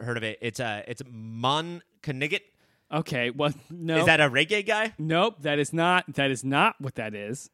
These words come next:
Speaker 2: It is, I, I believe, read it again real closely and, and think about it as, as, like, a, a term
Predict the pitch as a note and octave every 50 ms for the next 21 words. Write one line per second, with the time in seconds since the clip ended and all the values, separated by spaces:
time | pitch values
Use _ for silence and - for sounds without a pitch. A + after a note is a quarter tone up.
0 | _ _ _ _ _ _ _ _ _ _ _ _ - F3 G3 A3+ A#3+ A#3 A3 F#3
1 | - - F3+ F#3+ F#3 F3+ - F3+ F#3+ F#3 G#3 G3+ F#3+ E3+ - F3 E3+ G#3 A3 A3
2 | G#3+ G3+ F#3+ D#3+ E3 D#3 D3 D3 C#3+ D3 D3 C#3+ - - D3+ C3+ B2 - - B2
3 | A2+ A2 A2 A2+ B2+ B2+ B2 - - C#3 A#2+ A#2+ A#2+ A#2 A2 A2 G#2+ - A#2+ A#2+
4 | A#2 A2 G#2 - - - - - B2+ A#2+ A2+ B2 A2+ B2 B2 C3 C3+ D3 C3+ -
5 | - D#3 C#3+ C3 A#2+ G#2+ G2+ G2+ -